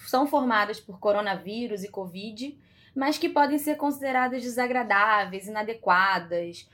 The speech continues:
é, marcas que podem até mesmo contrariar o que se entende, né, socialmente por moral e bons costumes, é, como você já falou na sua primeira resposta pra gente.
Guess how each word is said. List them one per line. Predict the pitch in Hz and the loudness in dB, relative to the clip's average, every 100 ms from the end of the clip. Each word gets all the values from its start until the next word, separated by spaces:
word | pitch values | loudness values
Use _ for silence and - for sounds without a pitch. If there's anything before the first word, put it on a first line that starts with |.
| _ _ | _ _
é, | - 214 | 2 4
marcas | 220 254 277 285 | 4 2 0 -4
que | - | -2
podem | 269 269 262 269 | 0 0 0 -2
até | 269 320 | 0 0
mesmo | 330 330 349 | 0 -2 -4
contrariar | 370 349 349 349 349 262 220 226 - | -6 -4 0 2 4 4 4 2 -6
o | 233 | -12
que | 254 | -8
se | 247 - | -8 -4
entende, | 285 277 220 202 220 247 226 | -4 -2 -4 -4 -4 -6 -6
né, | 190 185 196 | -6 -6 -6
socialmente | 208 202 208 196 202 - | -6 -4 -4 -4 -10 -8
por | - 254 | -2 2
moral | 269 247 233 247 | 4 6 6 6
e | |
bons | 240 254 254 | 0 -6 -6
costumes, | 285 - - 190 170 - - _ | -10 -10 -10 -8 -10 -14 -20 _
é, | - 196 196 | -4 0 2
como | 196 214 | 2 -2
você | 214 208 | -4 -2
já | 214 | 0
falou | 220 262 226 214 | 2 4 4 2
na | 214 | 0
sua | 208 208 | -2 -4
primeira | 208 202 208 | -4 -2 -2
resposta | 220 226 208 202 220 | -2 -2 0 0 -2
pra | 233 247 | -4 -2
gente. | 190 175 - - - | -4 -8 -10 -18 -20